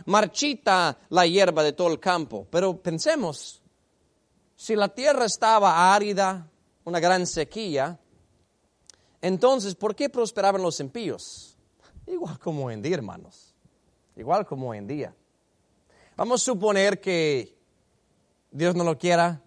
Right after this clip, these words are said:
de aquí a un año no cae lluvia. Pasamos por una gran sequía. ¿Sabes quiénes van a sufrir más que todos? Los pobres. ¿Sabes quién va, quiénes van a tener abundancia de agua? Los ricos. Generalmente hablando,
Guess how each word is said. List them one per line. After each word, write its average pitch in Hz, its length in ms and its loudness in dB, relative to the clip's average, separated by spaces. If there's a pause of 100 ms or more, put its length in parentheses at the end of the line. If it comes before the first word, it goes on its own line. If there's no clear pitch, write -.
(760)
de 165 200 4
aquí 233 640 -2
a 175 100 4
un 185 160 4
año 185 380 2
no 175 180 0
cae 165 280 -2
lluvia. 117 420 -10 (680)
Pasamos 175 380 -4
por 160 100 -6
una 151 60 -2
gran 151 200 -2
sequía. 123 460 -10 (540)
¿Sabes 277 340 4
quiénes 254 220 0
van 233 140 0
a 220 60 -2
sufrir 202 520 -2
más 175 240 -4
que 180 100 -8
todos? 220 600 -6 (420)
Los 190 200 0
pobres. 180 680 -4 (680)
¿Sabes 247 420 4
quién 240 280 -2
va, 233 160 2
quiénes 220 300 -2
van 220 120 -2
a - 20 -4
tener 208 160 0
abundancia 190 480 0
de 185 80 2
agua? 226 440 2 (600)
Los 196 180 0
ricos. - 760 -4 (200)
Generalmente 240 500 4
hablando, 226 480 2